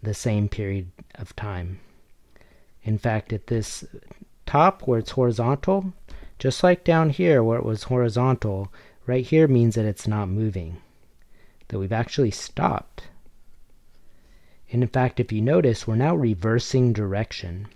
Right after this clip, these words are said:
So this region, we're actually going back towards where we started. So we're moving backwards over here. Okay? Now in this situation, if we look at the n-, this next curve,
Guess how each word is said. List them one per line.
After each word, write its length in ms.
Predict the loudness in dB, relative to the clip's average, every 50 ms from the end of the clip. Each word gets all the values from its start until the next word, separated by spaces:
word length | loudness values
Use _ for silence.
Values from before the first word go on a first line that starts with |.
| -20 _ -20 -20 _ _ _ -20 -20 -20 _ _ -20 -14
So 160 | -8 -8 -2
this 280 | 0 0 0 0 -2 -2
region, 460 | 0 0 0 0 0 0 2 2 0
we're 100 | 0 0
actually 360 | -2 -2 -2 -4 -4 -4 -2
going 380 | 0 2 2 4 4 2 2 0
back 380 | 0 0 0 0 0 -2 -2
towards 400 | -4 -2 0 2 2 0 0 -2
where 160 | -2 -2 -2
we 120 | -2 -4 -6
started. 680 | -8 -8 -6 -4 -2 -2 -2 -2 -4 -6 -8 -8 -12 -16 -20 -20 -20 -20 -20 -20 _ _ _ _ _ -20 _ _
So 160 | -12 -8 -6
we're 60 | -4
moving 360 | -2 -2 -2 0 0 0 -2
backwards 720 | -2 -2 -2 0 0 -2 -2 -4 -4 -4 -4 -4 -6 -6 -8
over 240 | -8 -8 -6 -8 -10
here. 380 | -10 -8 -10 -10 -10 -12 -14 -14 -16 -20 _ _ _ -20 -20 -20 -20 -20 -20 -20 -20 -20 -20 -20 -20 -20 -20 -20 -20 -20 -20 -20 -20 -20 -20 -14 -12 -12
Okay? 280 | -6 -2 -2 0 0 -2 -4 -10 -20 -20 -20 -20 -20 -20 -20 -20 -20 -20 -14 -4
Now 180 | 0 2 2 4
in 80 | 4 4
this 160 | 4 4 2
situation, 580 | -2 -4 -2 2 4 6 6 6 4 4 0
if 80 | 0 2
we 80 | 2 2
look 180 | 2 2 2
at 120 | 0 2 2
the 80 | 2
n-, 260 | 2 4 2 2 0 -4
this 280 | -6 -6 -6 -4 0 2
next 380 | 4 4 4 4 2 0 -6
curve, 560 | -12 -2 2 4 6 6 6 4 2 0 -4